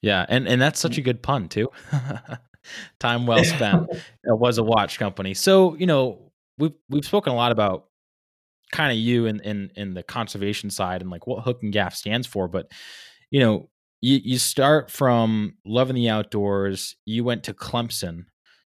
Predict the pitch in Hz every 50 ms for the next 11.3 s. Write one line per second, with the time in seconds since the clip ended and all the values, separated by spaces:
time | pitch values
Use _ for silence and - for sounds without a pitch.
0 | - 110 110 101 90 98 98 104 - - 95 92 87 90 - - 104 113 104 _
1 | _ - 107 104 104 104 - - 104 107 - - 123 120 120 117 - 131 131 135
2 | 143 - _ _ _ _ - 107 113 123 127 - _ _ _ _ _ _ _ _
3 | _ _ - 127 143 143 139 139 139 135 135 143 156 151 - - 131 160 180 -
4 | 185 185 180 160 127 110 - 151 143 - - _ _ _ _ _ _ _ _ _
5 | _ _ - - 131 143 175 180 190 165 180 175 185 170 143 - - 147 143 -
6 | - 120 101 - - 120 110 - - - _ _ _ _ _ _ - - 233 240
7 | - - 160 117 107 95 - - - - - - 135 139 143 139 139 139 135 135
8 | 127 131 135 120 123 156 160 165 160 156 151 143 135 120 143 143 151 160 - -
9 | 156 139 135 131 131 - 143 139 147 - 151 - _ _ _ _ _ _ - 139
10 | 135 131 127 127 127 127 135 131 127 127 127 131 135 139 135 - - - 135 131
11 | 131 131 131 131 127